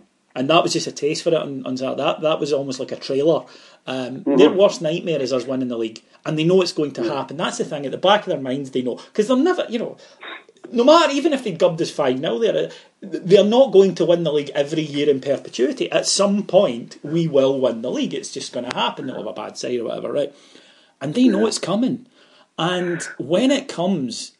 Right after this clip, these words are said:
Speaker 1: it is absolutely gonna fry their minds. There's gonna be, like, the, the amount of immolation that will happen in that club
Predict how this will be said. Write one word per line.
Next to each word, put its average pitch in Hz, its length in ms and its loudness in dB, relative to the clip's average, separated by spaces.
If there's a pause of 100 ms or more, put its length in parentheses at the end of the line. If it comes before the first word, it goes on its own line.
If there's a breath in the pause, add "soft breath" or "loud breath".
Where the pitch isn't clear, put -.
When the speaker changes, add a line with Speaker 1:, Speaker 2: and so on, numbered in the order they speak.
(340)
Speaker 1:
it - 180 6
is 147 220 0 (100)
absolutely 165 840 -2
gonna 135 180 -4
fry 120 480 -8
their 135 200 -2
minds. 196 260 -4
There's 175 140 -8
gonna 165 180 -2
be, 156 140 0
like, 131 200 -2
the, - 220 -6
the 151 160 -6
amount 165 560 -2 (320 soft breath)
of 127 540 -2 (100)
immolation 156 720 0
that 139 120 -6
will 123 140 -4
happen 135 540 -8 (280 soft breath)
in 151 260 -4
that 135 240 -4
club 151 340 0